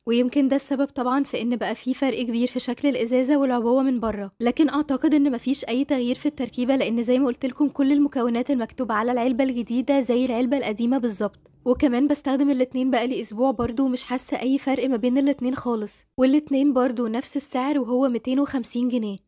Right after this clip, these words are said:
أنا بصراحة مش حاسة فرق، لكن لو حد بيحب الإصدار القديم بتاعه ممكن تدوروا عليه في صيدليات مش كبيرة قوي، بيكون طبعًا عندهم كميات من الإصدار القديم على عكس الصيدليات الكبيرة اللي بتخلص المنتجات اللي عندها أول بأول، لأن طبعًا بيكون عليهم وارد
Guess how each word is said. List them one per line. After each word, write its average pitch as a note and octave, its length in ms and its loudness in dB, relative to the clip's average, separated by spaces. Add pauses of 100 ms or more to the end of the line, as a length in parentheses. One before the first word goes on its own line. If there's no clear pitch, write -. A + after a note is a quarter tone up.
(240)
أنا C#4 140 4
بصراحة C#4 460 -2
مش C4+ 140 -2
حاسة B3 300 -2
فرق، C#4 300 0
لكن B3+ 280 0
لو A3+ 100 0
حد B3 260 -2
بيحب A#3+ 360 -2
الإصدار A#3+ 420 0
القديم A#3+ 420 0
بتاعه C4 380 0
ممكن B3 260 0
تدوروا B3 440 2
عليه A#3+ 200 0
في B3 60 -6
صيدليات A3+ 600 -2
مش B3+ 160 -4
كبيرة A#3+ 300 -2
قوي، G#3+ 340 -4 (540)
بيكون C4+ 320 2
طبعًا D4 340 2
عندهم B3+ 360 0
كميات A#3+ 500 -2
من C4 120 0
الإصدار A#3 420 -4
القديم B3 440 -2
على B3 160 0
عكس A#3 240 -4
الصيدليات A#3+ 680 -2
الكبيرة B3 440 -2
اللي A#3+ 240 0
بتخلص B3 460 -2
المنتجات A#3+ 520 -2
اللي C4 120 0
عندها A#3+ 340 -2
أول B3 280 0
بأول، G#3+ 360 0 (120)
لأن A#3 280 2
طبعًا B3+ 400 0
بيكون C4 300 0
عليهم C4 420 2
وارد B3 260 0